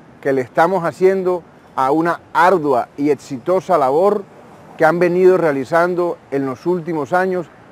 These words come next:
para beneficio de nuestra gente del departamento. Como administración,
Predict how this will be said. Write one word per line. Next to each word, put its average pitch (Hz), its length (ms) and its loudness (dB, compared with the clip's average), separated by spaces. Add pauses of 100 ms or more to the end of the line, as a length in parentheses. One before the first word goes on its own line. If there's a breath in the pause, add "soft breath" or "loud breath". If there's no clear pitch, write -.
(120)
para 139 240 4
beneficio 135 640 -2
de 147 100 4
nuestra 123 300 -6
gente 131 300 -6
del 123 180 -2
departamento. 104 600 -8 (760)
Como 175 200 2
administración, 175 920 0